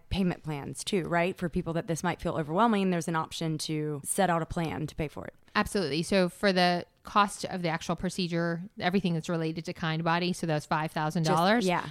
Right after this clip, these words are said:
Speaker 2: you can do a payment plan. It's
Speaker 1: Great.
Speaker 2: two hundred dollars a month for thirty-six months.
Speaker 1: Wow.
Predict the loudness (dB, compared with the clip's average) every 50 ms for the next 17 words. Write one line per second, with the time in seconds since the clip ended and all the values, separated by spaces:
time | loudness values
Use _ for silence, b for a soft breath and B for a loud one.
0 | -4 -2 -2 0 2 2 2 2 2 0 0 0 0 -2 -2 -2 -4 -6 -6 -4
1 | -4 -2 -2 -4 -4 -4 -4 -4 0 4 6 6 6 6 4 2 2 2 0 0
2 | 0 0 0 -2 -4 -8 -10 -4 -2 -2 0 0 0 -2 -2 -4 -8 -6 -2 -2
3 | -2 0 0 -2 -2 -2 -4 -4 -8 -10 -10 -8 -8 -6 -4 -4 -6 -6 -8 -12
4 | -16 -16 -12 -12 -12